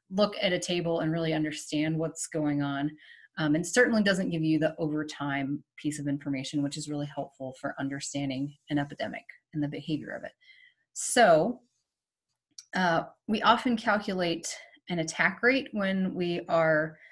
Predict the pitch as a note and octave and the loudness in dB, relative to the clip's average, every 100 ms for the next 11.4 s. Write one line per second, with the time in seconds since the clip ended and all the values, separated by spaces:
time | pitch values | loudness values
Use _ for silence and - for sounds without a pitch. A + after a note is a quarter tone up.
0 | - _ _ _ G#3+ A3 A#3 G#3 G3+ - | -20 _ _ _ -6 0 2 2 0 2
1 | F3+ - - - - - F3 E3 D#3+ - | 4 4 0 -4 -4 -4 -2 0 0 2
2 | E3+ E3 D#3+ - G3 G3 F#3+ F#3+ F#3 F#3 | 2 0 -4 -2 0 0 0 0 -2 -2
3 | E3+ E3+ - F#3 F3 - - _ _ _ | -2 -4 -2 -2 -2 -8 -20 _ _ _
4 | _ - F#3 F3+ F3 F3 - - _ _ | _ 0 2 2 0 -6 -14 -20 _ _
5 | _ _ _ _ _ _ - - - _ | _ _ _ _ _ _ -6 -6 -10 _
6 | _ _ _ A3 G#3+ G#3+ C4 C#4 C#4+ G3+ | _ _ _ 2 2 6 6 10 8 8
7 | F3 G3 F#3 F3+ - D#3 F#3 G#3 B3+ B3+ | 4 6 6 4 0 -2 0 -2 2 4
8 | B3 B3 B3+ C#4+ - - _ _ - - | 4 4 4 4 -2 -14 _ _ -10 2
9 | F3+ F3 F3 F3 D#3+ G3+ F#3 F3 E3+ - | 4 4 0 -2 -2 -2 0 0 0 0
10 | E3+ E3+ E3+ E3+ E3 D3+ D3 F#3 F#3 F3+ | -2 0 0 0 -2 -2 -4 -2 0 0
11 | F3+ F3+ F3 F3 | 2 4 4 2